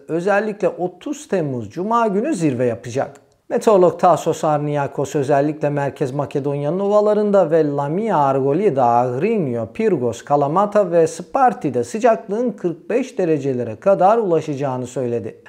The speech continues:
Özellikle gece saatlerinde sıcaklıkların yirmi yedi derecenin altına düşmeyeceğini belirten meteorolog vatandaşları önlem almaya davet etti.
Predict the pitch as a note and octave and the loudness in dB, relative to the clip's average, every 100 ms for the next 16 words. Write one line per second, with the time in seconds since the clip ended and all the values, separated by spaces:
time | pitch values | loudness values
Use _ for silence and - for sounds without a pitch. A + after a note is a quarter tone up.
0 | G#3 F3 E3 D#3 D3+ D#3 D3+ D#3 D#3 D3 | 0 4 6 4 0 -2 0 0 2 0
1 | C#3+ D3 C#3+ D3 E3+ - D3 C#3+ - - | 0 -2 -2 -2 -2 -2 0 0 -2 -4
2 | D#3 G3+ G#3+ G3+ F#3+ G3 G3 G3+ D#3+ C#3 | -2 -2 -2 -2 0 2 2 2 -2 0
3 | F3+ G3+ F#3 G3+ G#3 G3 G3 G3+ G3 G#3+ | 2 2 2 0 2 0 0 -4 -4 -8
4 | - G3+ E3 C#3 A#2+ A2 D#3 G3+ G#3 A3+ | -6 -4 0 -2 -2 -2 0 0 -2 -6
5 | A3 G#3 G#3 F3+ E3+ E3 - C#3+ E3 A#3 | -4 -2 0 2 4 2 2 0 0 -2
6 | D4+ A#3 G3 G#3 B3+ B3+ A#3 A#3+ A#3 A3+ | -2 -2 -2 -2 -2 -2 -4 -4 -4 -2
7 | A3+ G3 E3+ D3+ C#3 C3 B2 C3+ - | -2 -2 -2 2 2 2 -4 -8 -12